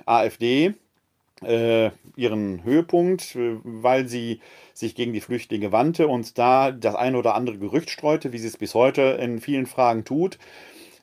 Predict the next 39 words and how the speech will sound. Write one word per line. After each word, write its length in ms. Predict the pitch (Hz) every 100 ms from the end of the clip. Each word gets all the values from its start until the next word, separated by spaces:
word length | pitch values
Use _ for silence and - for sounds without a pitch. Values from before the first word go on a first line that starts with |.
| -
Ähm, 640 | 127 127 127 127 123 123
und 280 | 127 120 117
dann 100 | 113
wurde 160 | 135 147
immer 120 | 120
gesagt, 200 | 123 -
„Da 60 |
komm, 260 | 98 123 120
das 180 | 110 -
geht 160 | 107 117
jetzt 100 | 110
um 80 | 101
die 120 | 107
Islamisierung 480 | - 101 101 104 104
des 160 | 90
Abendlandes“, 380 | 110 131 135 117
das 80 | 98
ist 40 |
alles 220 | 117 113 101
Blödsinn, 480 | 117 113 - - _ _ -
ist 100 | -
alles 220 | 127 -
Quatsch. 320 | 90 - - - _ _ _ _ -
Von 160 | 117
hundert 320 | 123 220 220 -
Flüchtlingen, 580 | 175 196 - 117 202
die 80 | 98
zu 220 | - 120
uns 160 | 117 -
kamen, 300 | 110 113 123
sind 140 | 123
vielleicht 320 | - 127 123 -
die 80 |
Hälfte 380 | 107 151 165 151
Muslime 640 | 139 131 123 139 127 90 - -
aus 180 | 85 -
dem 140 | 82
Nahen 260 | 73 67 57
Osten. 400 | 52 - -